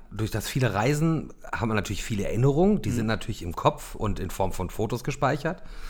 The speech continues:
Speaker 1: aber das eine oder andere bringen ja doch viele Leute eben halt von ihren Reisen auch mit.
Speaker 2: Mhm.
Speaker 1: Bloß du bringst dann nichts mit.
Speaker 2: Mhm.
Speaker 1: Ähm, fehlt da nicht ein bisschen Persönlichkeit dann am Ende des Tages,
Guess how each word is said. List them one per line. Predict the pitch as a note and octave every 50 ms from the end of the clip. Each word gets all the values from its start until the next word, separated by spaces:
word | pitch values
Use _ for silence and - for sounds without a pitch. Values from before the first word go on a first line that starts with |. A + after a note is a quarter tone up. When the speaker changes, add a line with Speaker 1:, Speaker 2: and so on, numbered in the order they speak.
| - - - - - - -
Speaker 1:
aber | - A2 A2+
das | A2+ - -
eine | F#2 A2 B2 C3
oder | C3 -
andere | G2 - C3 B2
bringen | A2+ G#2+ A#2 B2
ja | A#2+ A2
doch | F#2+ A#2 - -
viele | - - C3+ A#2+ A#2
Leute | A2 G#2 G2+ A2 - A2+ G2
eben | G2 G#2+ G2+
halt | A2+ A2+ A2+
von | - - A2
ihren | F#2 A2+ A2 G2+
Reisen | F2 G2+ G2+ G2 A2+ E2+
auch | G2+ - -
mit. | B2+ B2+ C3 C3
Speaker 2:
Mhm. | C3+ B2+ B2 C3+ B2+ - - - - - - - - -
Speaker 1:
Bloß | - A2 G2+ -
du | - A#2
bringst | G2+ G#2+ A2+ A2 - -
dann | A#2 A2+
nichts | B2+ C#3+ - - - - G2
mit. | D2+ C#2+ - - - - -
Speaker 2:
Mhm. | D3 C3+ B2 A#2 C#3 E3+ C3 - - - - - - - - - - - -
Speaker 1:
Ähm, | G#2+ G#2 G2+ G2 G2 F#2 F2 D#2+ D#2 - - - - - - - - - - - - - - - - - -
fehlt | - - A#2+ A#2 B2 B2+ - - - - - -
da | A#2+ A#2
nicht | A#2+ A#2 - A2+
ein | A2
bisschen | A#2+ A2+ - A2+
Persönlichkeit | - G#2 F#2+ D#2+ F#2 G#2+ C3 D3 - - D#3+ D3+ D3+ -
dann | D3+ D3
am | C#3+ C3
Ende | - - -
des | D3 C3+ -
Tages, | - C#3+ C3+ D3 D#3+ F#3+ D#3+